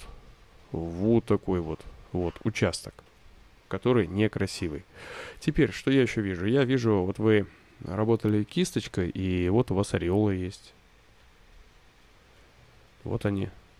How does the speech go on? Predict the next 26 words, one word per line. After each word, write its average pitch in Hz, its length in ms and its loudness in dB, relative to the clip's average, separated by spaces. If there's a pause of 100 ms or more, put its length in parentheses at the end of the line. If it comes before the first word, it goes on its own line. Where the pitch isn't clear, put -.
(160)
ореолы 95 500 0
идут 107 220 -2
прям. 98 300 -4 (1300)
Вот. 98 300 0 (1800)
Надо 101 160 0
же 98 100 -2
за 101 100 2
этим 98 180 -4
следить. 127 540 -2 (1900)
Так 175 200 2
что - 160 0
вот 170 160 2
это 123 140 0
вот 117 80 2
что - 120 0
такое? 95 360 -2 (720)
Это 101 440 0
какая-то 101 640 0
варёная 104 340 2
капуста? 113 520 -2 (280)
Черепашек - 420 -2
кормите? 98 420 -4
Вот, 92 140 -6
вот 110 140 -2
это 95 140 -8
что? 92 240 -6